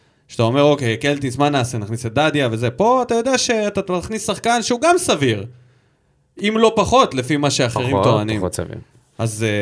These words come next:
Speaker 2: מי
Speaker 1: אה,
Speaker 2: זה אחרים?
Speaker 1: אני, לא יודע, כל מיני אוהדים שמזלזלים בו על איזה שהוא רק מהליגה הלאומית.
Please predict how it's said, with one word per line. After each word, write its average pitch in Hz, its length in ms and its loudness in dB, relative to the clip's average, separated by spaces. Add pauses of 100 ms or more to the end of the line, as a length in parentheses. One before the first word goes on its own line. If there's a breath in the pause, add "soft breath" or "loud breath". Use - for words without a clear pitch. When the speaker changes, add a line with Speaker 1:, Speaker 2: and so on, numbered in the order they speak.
(160)
Speaker 2:
מי 101 40 2
Speaker 1:
אה, 101 60 4
Speaker 2:
זה 113 80 4
אחרים? 92 380 -2
Speaker 1:
אני, 143 220 -4 (680 loud breath)
לא - 40 -10
יודע, 98 160 -8
כל 98 160 -8
מיני 120 180 -2
אוהדים 120 360 2 (720)
שמזלזלים 117 640 -2
בו 117 160 0
על 107 160 -2
איזה 107 200 -6
שהוא 101 260 -12
רק 123 260 -4
מהליגה 98 360 -10
הלאומית. - 420 -14